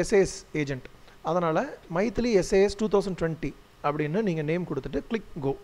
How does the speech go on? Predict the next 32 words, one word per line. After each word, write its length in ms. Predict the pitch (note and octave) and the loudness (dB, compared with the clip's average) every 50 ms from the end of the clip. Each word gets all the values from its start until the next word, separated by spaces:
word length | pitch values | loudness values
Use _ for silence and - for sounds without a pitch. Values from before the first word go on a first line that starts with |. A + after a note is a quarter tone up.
| - - - - - - - - - - - - _ - - - - - - - - - - F#3 | -18 -20 -20 -20 -20 -20 -20 -20 -20 -20 -20 -20 _ -20 -20 -20 -20 -20 -20 -20 -20 -12 -8 -4
இப்போ 120 | D#3 F#3 F#3 | 0 0 2
என்ன 100 | A#3+ C#4+ B3+ | 4 4 4
ஆகுது 200 | A3+ G#3 G3 F#3+ F3+ | 4 4 4 2 0
இந்த 100 | F3 E3 | 0 0
இடத்துல? 240 | E3+ - E3 F3+ C4 - - - - - - - - - - - - - | 0 0 0 -2 -2 -4 -8 -20 -20 -20 -20 -20 -20 -20 -20 -16 -12 -8
இந்த 100 | E3 E3 D#3+ - E3 | -6 -4 -2 0 2
பழைய 260 | D#3+ G3 A#3+ C4+ C#4 G3+ F3+ | 4 4 6 4 4 2 2
டி 80 | A3 B3+ C#4+ | 2 2 2
எஸ் 100 | C4+ - C4+ | 2 4 4
ஏ 20 | A3+ G#3 | 6 6
ஐ 40 | G3+ G3 | 6 6
டியோட 220 | G3 F#3+ F3+ F3+ F3 - | 6 6 6 4 4 4
configuration 560 | F#3 G3+ F#3+ A3+ G3 F3 E3 - - F#3 G#3 - - - - - | 0 0 4 4 4 4 4 4 2 -2 -2 -4 -6 -2 -2 -2
அப்படியே 420 | - - D4 C#4+ A#3+ F#3 E3+ E3+ F3+ G3 - - - - | 0 2 2 4 6 6 6 4 4 0 -2 -6 -8 -6
இந்த 120 | F3 E3+ D#3+ D#3 | -2 0 2 2
monthly 360 | F3+ G3+ A#3 - C4+ B3 A#3 G3+ | 2 2 2 2 2 4 6 6
S 100 | F#3+ - G#3 | 6 6 4
ஏ 20 | G3+ | 4
எஸ் 80 | G3 - G#3+ | 4 2 0
டூ 40 | G3+ G3 | 0 0
தௌசண்ட் 240 | F#3+ F3 F#3 F3 - | 0 0 0 -4 -2
ட்வென்டிக்கு 360 | F3+ E3+ D#3 F#3+ F3 G3 A#3+ F#3 G3+ | -2 -2 -2 -2 -2 -2 -2 2 2
copy 220 | F3+ F3 G#3 F#3 E3 | 2 4 4 4 4
ஆக 100 | D#3 C#3+ B2+ C#3+ | 4 2 0 -2
போகுது. 160 | C3 B2 - - - - - - - - - | -4 -6 -6 -12 -18 -20 -20 -20 -8 0 2
Copy 220 | A#3 - - D4 C4 | 2 4 6 4 4
ஆனதுக்கப்புறம் 500 | G#3+ G3+ F#3 E3 E3 D#3+ F3+ G#3+ C4 C#4+ C#4+ - - F#3+ | 4 2 2 0 0 2 4 4 4 4 2 -2 -2 4
we 80 | F#3+ F#3 F3 | 4 6 6
are 40 | E3 D#3+ | 6 4
going 180 | F#3 F#3+ F#3 F3 D4+ | 2 2 2 0 0
to 60 | D#4+ - - F3+ D3+ D#3 F3+ | -2 -2 -2 -4 0 2 2
edit 260 | F#3+ A3+ D4 C#4+ - | 4 4 2 -2 -4